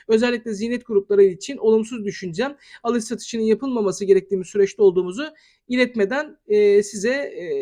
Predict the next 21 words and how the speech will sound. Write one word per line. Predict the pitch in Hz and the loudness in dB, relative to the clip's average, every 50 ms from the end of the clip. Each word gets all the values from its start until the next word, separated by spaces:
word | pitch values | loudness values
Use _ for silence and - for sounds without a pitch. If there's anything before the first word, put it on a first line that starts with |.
| 123 127 131 123 208 220 | -6 -8 -10 -8 -6 -6
videoyu | 240 226 196 220 247 247 | -4 -2 -2 -4 -4 -4
kapatmak | - 214 196 220 220 - 262 277 220 208 | -4 -4 -4 -4 -4 -4 -8 -10 -8 -10
istemiyorum. | 214 - - - 254 247 233 202 208 269 311 - _ _ _ _ - _ | -12 -10 -4 -2 0 4 6 6 6 6 2 -8 _ _ _ _ -6 _
Özellikle | 214 233 226 247 233 220 214 220 247 220 | -2 0 2 2 0 0 0 -2 -2 -2
bunu, | 220 233 247 269 233 226 | -2 -2 -2 -4 -6 -6
bu | 240 214 | 2 2
detayı | 214 196 208 233 262 | 4 4 4 0 -4
söylemeden | - - 220 208 202 208 214 208 226 262 277 262 208 | -4 -2 -2 0 0 0 -2 -4 -6 -6 -8 -6 -6
geçmek | 220 208 - - 285 269 - 240 | -6 -6 -6 -10 -16 -16 -14 -14
istemiyorum. | - - - 240 226 220 196 180 220 277 285 _ _ _ _ _ _ _ | -12 -6 -2 0 2 2 2 2 0 -4 -8 _ _ _ _ _ _ _
E, | - 202 208 202 202 202 196 196 196 196 196 | 0 2 4 4 4 4 4 2 2 2 0
gram | 196 196 240 247 240 233 | 0 2 0 2 2 2
altın, | 220 208 208 - 240 | 2 0 0 -2 -4
has | 233 220 - | -6 -4 -2
altın, | 226 202 202 214 220 | -2 -4 -4 -4 -8
çekil | 220 - 202 196 - 226 | -8 -6 -8 -6 -4 -4
altın, | 208 196 - 220 | -4 -4 -4 -6
kesme | 214 - 214 202 - - 240 | -6 -6 -6 -6 -6 -6 -6
altın | 208 202 202 196 196 | -6 -6 -4 -4 -2
dediğimiz | 202 214 202 208 220 | -2 -2 -2 -2 -2
altınların | 233 220 196 - 196 196 220 294 302 | -2 -2 -4 -4 -6 -6 -6 -6 -8